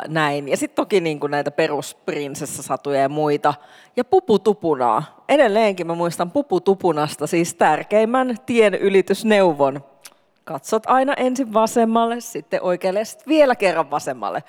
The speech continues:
Never forget. Elikkä tämmösiä niinku on jäänyt tänne neljävitosen aivoihinkin sieltä, että näin ylitetään tiet. Et kyllä, niinku semmosia mun mielestä aika positiivisia kirjoja,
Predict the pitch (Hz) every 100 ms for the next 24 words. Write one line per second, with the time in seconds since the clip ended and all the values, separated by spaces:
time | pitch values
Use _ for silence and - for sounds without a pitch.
0 | - _ _ 208 220 226 196 175 113 -
1 | - - 185 - 208 233 208 214 233 233
2 | 226 - 226 214 190 175 - 170 170 -
3 | 180 170 156 165 156 151 113 147 143 160
4 | 190 220 - 131 135 - - - - _
5 | 196 196 180 196 180 160 147 143 143 87
6 | - - - 247 254 - - - - -
7 | 254 240 269 254 247 247 214 - _ -
8 | - _ _ _ _ 285 269 - - -
9 | 277 262 254 247 247 - 185 165 170 170
10 | 160 147 - - - 165 165 165 160 156